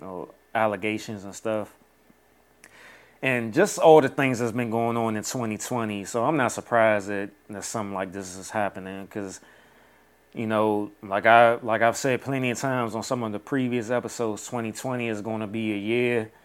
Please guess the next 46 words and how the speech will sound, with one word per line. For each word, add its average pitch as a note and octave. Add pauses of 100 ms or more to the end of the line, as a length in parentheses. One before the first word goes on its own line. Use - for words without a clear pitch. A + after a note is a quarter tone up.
(360)
for A2+
us A#2+
that's G#2+
gonna A2+
have A2+
us - (300)
facing C3+
a A2+
lot B2
of A2+
B C3+
S, C3+ (360)
facing C3+
a A#2
lot B2
of A#2+
ourselves C3+
and A2
things B2
that A#2
we A#2
need A#2
to G2+
change, C3
things A#2+
that A2+
ne-, A#2 (340)
you B2+
know, A2+
that A2
we A#2
need A#2+
to A#2+
confront. B2+ (720)
And G2+
we've A#2+
seen B2+
that B2
with A2+
the A2+
George A#2
Floyd B2+
stuff. B2+
They A#2+
still B2
protest, B2+